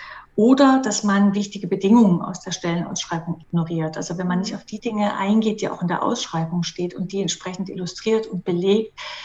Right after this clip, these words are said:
ähm, ist es einfach schwer einzuschätzen, ne, ob man, ähm, zu der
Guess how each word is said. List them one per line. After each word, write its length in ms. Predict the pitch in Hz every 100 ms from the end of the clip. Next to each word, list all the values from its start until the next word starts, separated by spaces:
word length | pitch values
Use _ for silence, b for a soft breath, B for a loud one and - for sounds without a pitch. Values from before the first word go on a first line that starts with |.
| B B -
ähm, 280 | 180 180 175
ist 80 | 196
es 60 | 208
einfach 220 | 196 190
schwer 260 | - 196
einzuschätzen, 640 | 196 208 233 170 165 165 170
ne, 120 | 220
ob 120 | -
man, 320 | 208 190 196 196
ähm, 280 | 196 190 196
zu 140 | -
der 640 | 185 180 175 175 180 -